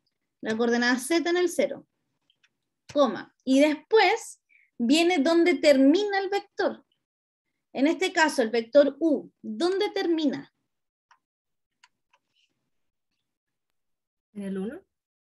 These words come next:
Speaker 1: La, eh, no, la coordenada, me, tengo que tener la coordenada X y Z.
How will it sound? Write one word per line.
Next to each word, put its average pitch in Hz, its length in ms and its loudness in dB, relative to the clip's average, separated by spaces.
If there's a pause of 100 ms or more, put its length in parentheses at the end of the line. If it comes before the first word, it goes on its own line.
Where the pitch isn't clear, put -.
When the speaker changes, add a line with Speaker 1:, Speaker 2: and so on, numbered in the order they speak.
(680)
Speaker 1:
La, 240 300 -4
eh, 240 140 -4
no, 233 280 -6 (100)
la 233 220 0
coordenada, 254 460 2
me, 247 140 -4
tengo 285 260 2
que 269 80 0
tener 262 180 0
la 262 80 2
coordenada 254 460 -4
X 277 160 -2
y 311 260 -6
Z. 254 340 -6